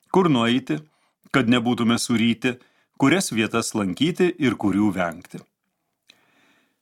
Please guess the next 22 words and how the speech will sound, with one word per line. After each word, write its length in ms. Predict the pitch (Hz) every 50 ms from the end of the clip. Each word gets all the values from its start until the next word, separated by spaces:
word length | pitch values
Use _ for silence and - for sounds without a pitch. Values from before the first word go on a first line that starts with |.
| _ _
Pabudau 360 | - 147 160 180 202 294 285 240
su 140 | - - 180
šia 200 | - - 156 147
mintimi 600 | 139 139 135 127 - 135 135 147 165 185 180 175 -
ir 200 | 156 139 127 113
taip 280 | - - 175 165 156 -
neapsakomai 960 | 123 120 123 113 - - - 147 147 131 - 127 120 123 123 123 117 117 - - 123
džiaugiausi 920 | 101 90 117 131 127 117 101 92 101 143 165 170 160 151 - - 131 110 -
tąją 640 | - 127 127 131 131 127 113 110 110 113 113 - -
sapnuotą 800 | - - - 127 117 - - 104 113 131 139 123 - - 107 90
galimybę 560 | 107 110 101 107 104 120 131 131 107 110 104
išsivaduoti, 880 | 95 - - - 110 90 90 92 80 78 131 165 185 - - - - - _ _ _ _ _ _ _ _ _ _ _ -
kad 220 | 147 143 123 -
kai 160 | - 156 156 143
susivokiau 800 | - - 139 120 - - 165 156 147 139 - - 131 123 127 123 -
ir 140 | 131 123 -
supratau, 680 | - - 135 - 113 120 117 - - 139 131 123 110
jog 240 | 101 113 117 110 -
čia 180 | - - 131 120
tebūta 520 | - 117 110 98 117 123 113 - 113 98
vien 240 | 95 98 98 92 92
sapno, 600 | - - - 143 156 156 156 160 165 160 151 151